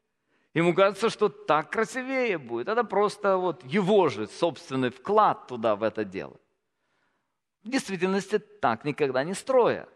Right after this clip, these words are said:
Есть всегда проект и есть руководитель этого проекта. И всегда, когда людей подбирают для того, чтобы они строили, то у них, они должны обладать определенной квалификацией.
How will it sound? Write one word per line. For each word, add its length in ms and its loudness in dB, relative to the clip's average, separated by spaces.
Есть 320 0
всегда 360 -2
проект 720 -2
и 100 -2
есть 260 2
руководитель 720 0
этого 220 -2
проекта. 480 -8
И 180 -2
всегда, 460 -2
когда 380 0
людей 580 -2
подбирают 680 0
для 100 2
того, 160 0
чтобы 240 -2
они 160 0
строили, 540 -2
то 420 -2
у 80 -6
них, 260 0
они 200 0
должны 260 0
обладать 380 -2
определенной 520 0
квалификацией. 960 -2